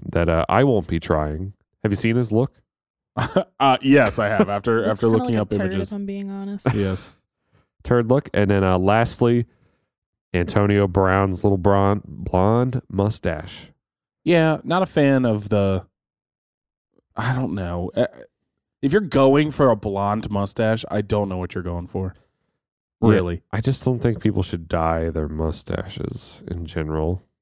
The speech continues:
Speaker 2: Yeah.
Speaker 1: I mean, I guess you can, but it's just
Speaker 2: Yeah. I
Speaker 1: it's
Speaker 2: feel
Speaker 1: a,
Speaker 2: you
Speaker 1: it's
Speaker 2: there.
Speaker 1: a little jarring sometimes.
Speaker 2: <laughs>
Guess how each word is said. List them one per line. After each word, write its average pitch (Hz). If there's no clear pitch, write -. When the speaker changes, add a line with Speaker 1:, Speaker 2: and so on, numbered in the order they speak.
Speaker 2:
Yeah. 151
Speaker 1:
I -
mean, 180
I 170
guess 131
you -
can, 82
but 85
it's 82
just -
Speaker 2:
Yeah. 95
I 113
Speaker 1:
it's -
Speaker 2:
feel -
Speaker 1:
a, -
Speaker 2:
you 87
Speaker 1:
it's 85
Speaker 2:
there. 113
Speaker 1:
a -
little 143
jarring 120
sometimes. -
Speaker 2:
<laughs> -